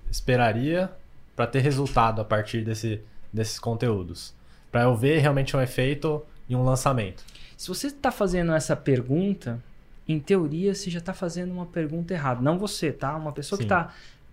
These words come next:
Speaker 2: focando muito nesse resultado, tá fazendo a pergunta errada.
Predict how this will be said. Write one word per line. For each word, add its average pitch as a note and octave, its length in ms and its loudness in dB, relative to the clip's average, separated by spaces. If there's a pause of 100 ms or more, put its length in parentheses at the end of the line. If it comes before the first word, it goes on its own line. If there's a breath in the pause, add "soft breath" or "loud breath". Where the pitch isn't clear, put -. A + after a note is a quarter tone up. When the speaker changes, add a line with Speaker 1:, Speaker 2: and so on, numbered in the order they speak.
Speaker 2:
focando F3+ 760 2
muito F#3 360 2
nesse D3+ 280 -2
resultado, C#3 680 -2 (340 soft breath)
tá D#3+ 100 -2
fazendo D#3 260 0
a D#3 60 -4
pergunta E3 280 -2
errada. B2+ 280 -4